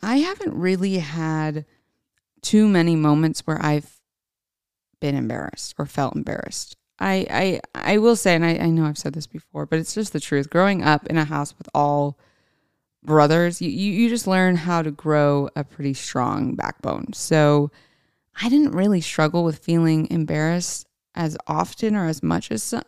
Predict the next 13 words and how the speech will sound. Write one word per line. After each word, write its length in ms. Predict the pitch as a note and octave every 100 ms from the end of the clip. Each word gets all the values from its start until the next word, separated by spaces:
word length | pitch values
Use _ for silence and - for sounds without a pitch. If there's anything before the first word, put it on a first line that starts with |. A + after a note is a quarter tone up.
| -
as 200 | A3 G#3
some. 360 | A3 A3 A3+ - _ _ _ _ _ _ _ _ _ _ _ _ _ _ _ - A2 _ _ -
Well, 480 | D#4+ D#4 D4 C#4 -
<laughs> 960 | - F3 E3 D#3+ C#3+ - - - - -
I 140 | -
will 200 | A#3 D#4
say, 400 | D#4 G#3 D#3 C#3+ D3+ _ _ - - - - _ _ _ _ _ -
the 100 | E4
only 360 | A#4+ C#5+ A#4
other 440 | F#3 G#3+ A3 G#3 D#3+
embarrassing 680 | D3 D#3 D3+ D#3+ - D3+
<laughs> 140 | C#3+ C3+
moment 400 | D3+ D3 -